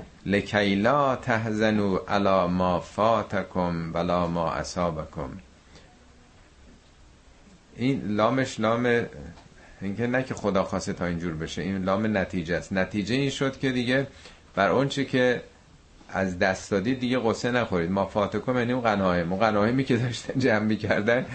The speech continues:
همه از دست رفته، تازه چیزای خودشون هم به غنیمت رفته. غصه این بود که از دست دادیم غنایمو.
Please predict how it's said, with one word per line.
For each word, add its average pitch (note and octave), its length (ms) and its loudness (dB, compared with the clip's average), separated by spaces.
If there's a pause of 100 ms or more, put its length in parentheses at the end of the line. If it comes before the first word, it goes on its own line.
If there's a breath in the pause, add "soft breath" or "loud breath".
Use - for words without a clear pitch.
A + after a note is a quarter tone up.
(180 loud breath)
همه A2 220 0
از A2+ 180 2
دست B2+ 280 0
رفته، G#2 280 0
تازه A#2 340 0
چیزای G#2+ 280 0
خودشون C#3 460 0
هم G2 100 0
به F#2 80 0
غنیمت D#2+ 520 -2
رفته. D#2+ 360 -6 (800 loud breath)
غصه G3 360 0
این E3 260 4
بود D#3+ 200 2
که D#3 400 2 (180)
از A2 200 4
دست C3+ 300 2
دادیم B2+ 520 2 (100)
غنایمو. D#2+ 540 2